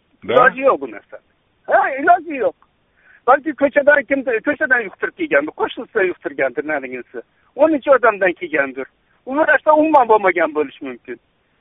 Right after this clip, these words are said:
Speaker 2: Shuning uchun vrach yuqtirdi deganini oldin vrachnikini aniqlasin-da, aniqlasin. Vrachni tarki, haligi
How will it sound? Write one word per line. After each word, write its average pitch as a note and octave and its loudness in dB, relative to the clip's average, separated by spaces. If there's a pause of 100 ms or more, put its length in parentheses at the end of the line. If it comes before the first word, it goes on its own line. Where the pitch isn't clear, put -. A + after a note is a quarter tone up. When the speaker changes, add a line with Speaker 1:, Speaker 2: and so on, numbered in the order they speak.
Speaker 2:
Shuning A3 0
uchun A#3 0
vrach B3 4
yuqtirdi G#3+ -2
deganini G#3+ 0 (120)
oldin G3+ 2
vrachnikini G3 -2 (140)
aniqlasin-da, G#3 2 (400)
aniqlasin. D#3+ 2 (120)
Vrachni F#3 0 (100)
tarki, F3 2 (340)
haligi E3+ 2